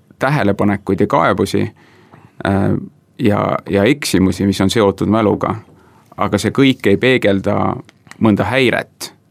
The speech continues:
Et, äh, sageli me alustame ikkagi subjektiivsetest tähelepanekutest, kas meie enda või lähedaste poolt vaadatuna. Äh, kui see tekitab meil, äh,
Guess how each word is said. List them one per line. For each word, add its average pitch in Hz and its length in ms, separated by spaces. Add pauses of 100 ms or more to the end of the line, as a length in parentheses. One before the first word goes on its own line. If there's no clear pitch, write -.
(120)
Et, 101 400
äh, 101 220 (340)
sageli 120 400
me 101 100
alustame 110 480
ikkagi 101 440
subjektiivsetest 98 880
tähelepanekutest, 98 920
kas - 200
meie 101 260
enda 98 380 (560)
või 95 680
lähedaste 110 600
poolt 98 400 (100)
vaadatuna. - 540 (800)
Äh, 98 300
kui 123 120
see 107 100
tekitab 104 440
meil, 95 240
äh, 95 640